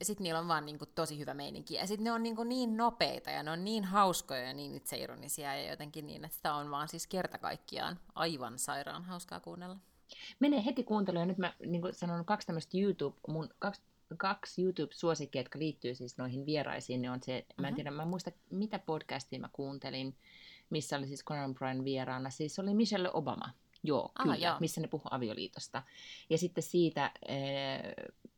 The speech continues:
Speaker 2: Conan kertoi siitä, miten hän on tavannut vaimonsa kanssa ja kuinka siis sehän on olemassa, siis siitä on video, kuinka he ovat tavanneet, koska he ovat tavanneet Conan O'Brienin, niin kuin shown kuvauksissa.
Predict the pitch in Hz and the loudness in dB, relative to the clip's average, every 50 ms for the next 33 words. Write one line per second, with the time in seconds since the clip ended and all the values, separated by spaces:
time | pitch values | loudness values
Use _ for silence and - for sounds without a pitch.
0 | _ - - - 165 160 151 143 143 - - - - 139 139 - 143 139 139 143 | _ -10 -4 -2 0 0 0 0 -2 -4 -6 -4 -4 -4 -2 -2 -4 -4 -2 -2
1 | - 135 131 127 120 135 127 123 127 131 131 - 170 175 165 139 127 - - 131 | -2 -2 -2 -2 -2 -2 -2 -2 -4 -4 -2 0 0 2 2 0 -2 -2 -2 0
2 | 131 127 127 135 - - - - 113 120 123 - - 113 - - 127 - 143 143 | 0 0 -2 -4 -6 -8 -6 -4 -4 -4 -4 -6 -6 -6 -4 -4 -4 -2 -2 -2
3 | 135 - 139 - - 131 131 - - 135 135 135 135 135 131 127 - 156 165 165 | -2 -4 -4 -2 -2 -2 -2 -2 -4 -4 -2 -2 -2 -4 -4 -4 -2 0 0 0
4 | 143 131 120 - 113 - - - - 113 117 131 - - 135 127 139 143 143 147 | 0 0 -2 -4 -8 -10 -12 -6 -2 -2 -2 -2 -2 -4 -4 -4 -2 -4 0 2
5 | 170 180 147 127 - - - 117 - _ _ - 110 117 - - 113 117 107 113 | 2 4 4 4 2 0 -2 -4 -6 _ _ -2 0 0 0 0 -2 -2 -4 -4
6 | - - 123 113 107 104 104 101 - - - - 107 - - 113 117 120 127 127 | -2 0 0 0 2 0 -2 -4 -6 -6 -6 -8 -8 -6 -4 -4 -4 -2 -4 -6
7 | 127 - 135 131 123 120 110 101 - - - - _ _ - - 117 120 117 117 | -6 -4 -4 -4 -2 -4 -4 -6 -10 -12 -20 -20 _ _ -4 -2 -2 0 0 -2
8 | 117 120 - - 127 117 107 98 104 107 104 107 120 127 - _ _ - - - | -4 -6 -6 -4 -2 -2 -2 -2 -4 -4 -2 -2 -4 -4 -6 _ _ -20 -20 -20
9 | - - - - _ _ - - - 85 87 123 123 120 117 110 - - - 139 | -20 -20 -20 -20 _ _ -14 -12 -10 -6 -4 -4 -4 -2 -4 -4 -2 2 4 4
10 | 127 120 120 120 - 170 143 127 98 - - - - - - - - - - 101 | 6 4 4 4 4 4 4 4 4 2 -2 -6 -6 -6 -6 -6 -4 -4 -4 -4
11 | 98 | -4